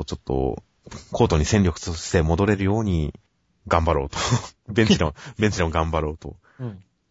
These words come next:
Speaker 1: いうことで、鏡くんに励まされたりしつつ、第二クォーター始まりますと、ここから楽山の、いわゆるろ-、横綱相撲が始まるということで、
Speaker 2: うん。
Speaker 1: で、楽山に対してなんとかこう、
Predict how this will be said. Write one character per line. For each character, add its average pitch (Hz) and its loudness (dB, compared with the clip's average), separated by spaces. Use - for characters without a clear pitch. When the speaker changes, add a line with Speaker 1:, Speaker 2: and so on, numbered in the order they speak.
Speaker 1:
い - -14
う - -8
こ 87 -8
と - -12
で、 73 -4
鏡 85 -2
く 78 -8
ん 71 -6
に 69 -8
励 87 -2
ま 95 -2
さ 104 0
れ 90 -2
た 117 2
り 87 -2
し - -14
つ - -16
つ、 123 -2
第 117 2
二 123 -2
ク 120 -8
ォ 117 0
ー 104 -2
タ 80 2
ー - -2
始 92 -4
ま 101 0
り 95 -2
ま 98 0
す - -12
と、 120 -2
こ - -18
こ - -20
か 120 0
ら 107 4
楽 92 -2
山 76 -2
の、 65 -8
い 71 -6
わ 76 -2
ゆ 65 -6
る 65 -8
ろ-、 78 -4
横 92 -2
綱 107 0
相 101 0
撲 - -8
が 78 -8
始 85 -4
ま 92 4
る 87 -2
と - -8
い 78 -4
う 71 -8
こ 65 -12
と 65 -6
で、 69 -2
Speaker 2:
う - -12
ん。 - -14
Speaker 1:
で、 135 6
楽 131 0
山 120 4
に 104 2
対 107 4
し - -6
て 110 2
な 113 4
ん 110 -2
と - -10
か 95 -4
こ 98 2
う、 - -20